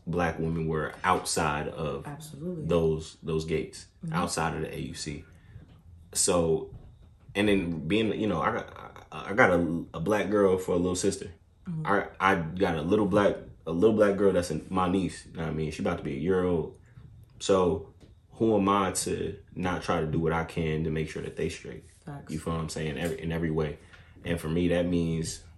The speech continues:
Speaker 1: whatever I should have access to, whatever I should be able to say and do and whatever, let them do it too. Fuck it.
Speaker 2: Mm-hmm.
Speaker 1: You feel what I'm saying? Like, I know some women that hold their own much stronger than some of these men.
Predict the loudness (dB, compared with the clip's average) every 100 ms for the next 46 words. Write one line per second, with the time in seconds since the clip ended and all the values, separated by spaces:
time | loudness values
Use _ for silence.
0 | -20 -20 -20 -20 _ _ -10 -2 2 6
1 | 6 6 2 0 2 0 0 -4 -2 -2
2 | 2 2 2 0 0 0 -2 -4 -6 -6
3 | -6 -12 -12 -12 -4 -2 2 2 2 0
4 | -2 -2 -4 -6 -8 -12 -16 -18 -10 -6
5 | -4 -2 0 0 0 -2 -2 -2 -2 -2
6 | -4 -10 -20 -20 -20 -20 -20 -12 -8 -4
7 | -4 -6 -6 -4 -4 -4 -6 -10 -16 -20
8 | _ -20 -20 _ -20 -20 -6 0 2 4
9 | 4 6 6 6 6 2 -4 0 2 4
10 | 2 4 4 4 4 2 2 4 4 4
11 | 2 2 2 2 4 4